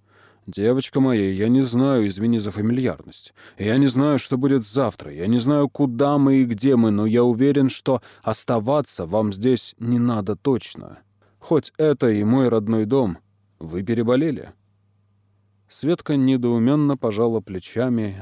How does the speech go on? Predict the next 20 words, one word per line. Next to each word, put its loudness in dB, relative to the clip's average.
и -8
сбивчиво -6
заговорила, 0
явно -2
волнуясь. -10
«Переболели -2
чем? -8
Ну -4
да, -2
была -4
какая-то -4
высокая -8
температура, -6
у -4
меня -6
так -14
и -8
осталось, -6
сбить -12
нечем. -8